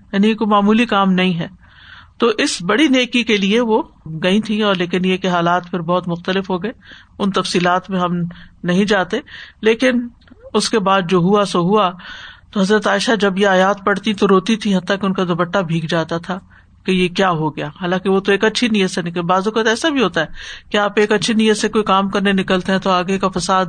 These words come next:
اور فتنہ آپ کو کہیں سے کہیں لے جاتا ہے، تو آپ سوچتے ہیں کہ میں نے پہلا ہی قدم کیوں ایسے اٹھایا، چاہے آپ نیکی کی نیت سے ہی کوئی کام کرنے جا رہے ہوں۔ تو بہرحال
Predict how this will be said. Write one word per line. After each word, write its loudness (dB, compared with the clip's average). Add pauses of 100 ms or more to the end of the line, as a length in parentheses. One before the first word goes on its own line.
اور -4
فتنہ -2 (760)
آپ -2
کو -8
کہیں 0
سے -2
کہیں 2
لے 2
جاتا -2
ہے، -2
تو -8 (140)
آپ 0
سوچتے -6
ہیں -6
کہ -6
میں -2
نے -4
پہلا 0
ہی 0
قدم -2
کیوں -2
ایسے -4
اٹھایا، -2 (640)
چاہے 2
آپ 0
نیکی 0
کی -2
نیت 2
سے -4
ہی -2 (220)
کوئی 0
کام 2
کرنے -2
جا -2
رہے -4
ہوں۔ -10 (720)
تو 0
بہرحال 2